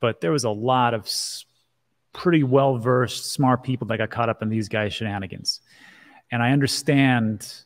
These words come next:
now where it all came from. Again, not making excuses, but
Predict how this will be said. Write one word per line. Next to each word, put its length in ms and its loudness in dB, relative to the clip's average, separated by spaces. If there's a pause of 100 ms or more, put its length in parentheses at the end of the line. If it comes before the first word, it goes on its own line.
(100)
now 680 -2 (560)
where 140 2
it 60 2
all 140 2
came 200 -6
from. 160 -8
Again, 240 -2
not 120 -4
making 220 -4
excuses, 640 -6 (600)
but 540 -2